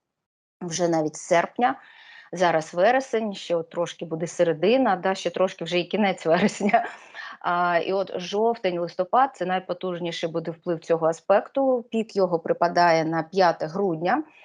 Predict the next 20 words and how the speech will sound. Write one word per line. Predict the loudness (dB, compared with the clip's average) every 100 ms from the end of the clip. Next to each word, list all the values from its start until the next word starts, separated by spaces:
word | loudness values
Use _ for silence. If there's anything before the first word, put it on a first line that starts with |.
| -20 -20 -12 -4
Тобто | -4 -2
подія | -2 -2 0 0 0 2
може | 0 -2 -4
відбутися | -6 -4 -4 -4 -2 -2
десь | 0 2 0 0
з | 0 -2
п'ятнадцятого | -2 0 0 0 -2 -2 -4 -2 0
листопада, | 0 -2 -4 2 4 6 4 2 -2 -4 _ _ -20 -12
а, | -2 0 0
по | -2 0 4 6 4 2
п'яте | -4 0 2 2 0 -4
грудня. | -2 -4 -4 -6 -8
І | -6
це | -4
має | 0 -2
бути | -2 -6 -6
дуже | -6 -6
хороша, | -4 -2 -2 -6
позитивна | -8 -8 -4 -2 -2 -2
новина. | -2 0 2 2 0